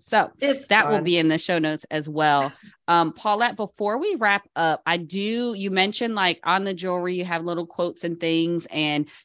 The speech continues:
Speaker 1: you talked about being in this season where, like, you just refuse to sink. Kind of what is a, um, quote or, or something that kind of keeps you going that you, you, you know, you've had on your heart to, to kind of, that maybe other people can borrow?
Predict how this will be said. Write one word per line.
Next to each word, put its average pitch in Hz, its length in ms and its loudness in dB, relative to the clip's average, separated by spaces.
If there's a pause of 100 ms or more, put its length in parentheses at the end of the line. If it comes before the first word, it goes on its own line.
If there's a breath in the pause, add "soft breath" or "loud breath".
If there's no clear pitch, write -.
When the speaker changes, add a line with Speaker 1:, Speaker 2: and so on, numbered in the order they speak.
Speaker 1:
you 165 100 -2
talked 190 320 -2
about 180 320 2
being 180 200 2
in 175 100 2
this 165 180 0
season 165 440 0
where, 151 200 -2
like, 147 220 0
you 196 100 -6
just 175 240 -8
refuse 202 540 -4
to 233 140 -2
sink. 165 500 2 (340 loud breath)
Kind 247 180 2
of 302 120 0
what 220 160 2
is 240 180 0
a, 170 440 2 (120)
um, 160 300 0
quote 247 720 0
or, 160 640 -2 (440)
or 165 400 0
something 226 420 -4
that 190 160 0
kind 190 240 0
of 165 160 -2
keeps - 340 -8
you 220 120 -2
going 175 560 4
that 156 320 2
you, 170 240 -6
you, 180 220 -10
you 233 120 0
know, 202 120 4
you've 165 220 0
had 190 240 -2
on 196 140 0
your 180 140 2
heart 180 360 -2
to, 165 280 -4 (100)
to 254 100 -4
kind 294 220 -2
of, 202 80 -8
that 208 140 0
maybe 262 280 0
other 196 240 -4
people 175 300 -6
can 175 240 -6
borrow? 151 680 0